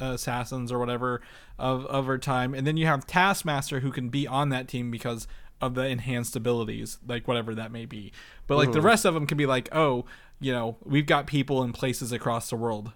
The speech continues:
Speaker 1: and we can, we can, that, uh, the Jason Bourne network kind of thing
Speaker 2: Mm-hmm.
Speaker 1: down the road. So, um, yeah, I, I, I really am, I'm glad they all lived. Now, I do want to talk about, um,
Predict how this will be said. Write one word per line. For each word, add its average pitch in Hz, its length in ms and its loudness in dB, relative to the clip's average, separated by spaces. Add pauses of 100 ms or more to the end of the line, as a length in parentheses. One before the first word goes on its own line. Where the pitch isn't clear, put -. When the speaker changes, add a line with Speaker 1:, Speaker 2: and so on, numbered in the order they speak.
Speaker 1:
and 123 180 -4
we 123 80 -2
can, 117 240 -6
we 127 100 -4
can, - 220 -14
that, 170 260 0
uh, 170 140 -2
the 151 140 4
Jason 143 360 2
Bourne 117 240 0
network - 540 -10
kind 113 160 -10
of - 60 -10
thing 135 100 0
Speaker 2:
Mm-hmm. 117 640 -6
Speaker 1:
down 120 240 -4
the 107 80 -8
road. 104 240 -12 (340)
So, 139 360 2
um, 120 400 -4 (800)
yeah, 185 180 8
I, 170 80 6
I, 175 240 2
I 170 120 4
really 185 400 6
am, 151 180 -2
I'm 156 160 -4
glad 135 180 0
they 127 100 0
all 123 160 0
lived. 156 240 2
Now, 143 280 4 (440)
I 160 120 6
do 196 600 0
want 170 440 -2
to 143 340 0
talk 147 400 -2
about, 127 420 0
um, 123 400 -4